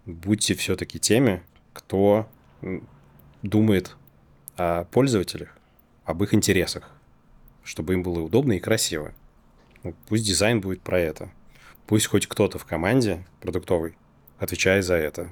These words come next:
и занимается этим. И вот я за такой подход к дизайну. Ну, то есть ты можешь как дизайнер решать задачу с метриками, которую тебе ставит бизнес.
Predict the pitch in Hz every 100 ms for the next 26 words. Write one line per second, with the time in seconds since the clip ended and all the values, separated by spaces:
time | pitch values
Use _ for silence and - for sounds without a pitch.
0 | - 87 87 92 87 92 87 92 85 -
1 | - - - - - - - 95 92 90
2 | 95 123 107 104 - - 95 87 - 90
3 | 87 87 85 - _ _ _ _ _ -
4 | _ _ _ _ - 98 95 95 - -
5 | - _ - 107 104 120 120 95 95 85
6 | 85 110 185 - - _ _ _ _ 113
7 | 95 - 113 104 90 95 107 - 92 92
8 | - - - 92 82 90 123 170 131 98
9 | 82 85 - - - - 110 123 - 90
10 | 90 - 95 90 90 87 82 -